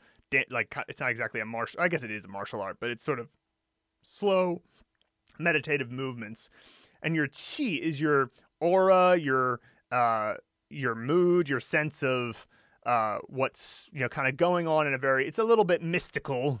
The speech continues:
in how it feels, but that's your qi. And if you create more qi, it's, it's almost like they're conceptualizing anger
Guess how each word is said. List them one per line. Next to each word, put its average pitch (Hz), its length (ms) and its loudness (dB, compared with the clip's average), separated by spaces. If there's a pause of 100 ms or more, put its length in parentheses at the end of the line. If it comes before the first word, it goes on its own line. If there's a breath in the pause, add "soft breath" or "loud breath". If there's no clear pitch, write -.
(100)
in 139 220 -4
how 139 200 2
it 123 100 -2
feels, 127 460 -2
but 127 260 0 (380 loud breath)
that's 160 340 4
your 151 160 0
qi. - 440 -4 (100)
And 143 160 -4
if 151 180 -6
you 151 220 -6 (1120 soft breath)
create 226 520 -2
more 202 300 2
qi, 156 440 -6
it's, 139 160 -10
it's 160 240 0
almost 202 240 2
like 190 100 0
they're 165 120 -2
conceptualizing 160 880 2
anger 151 560 2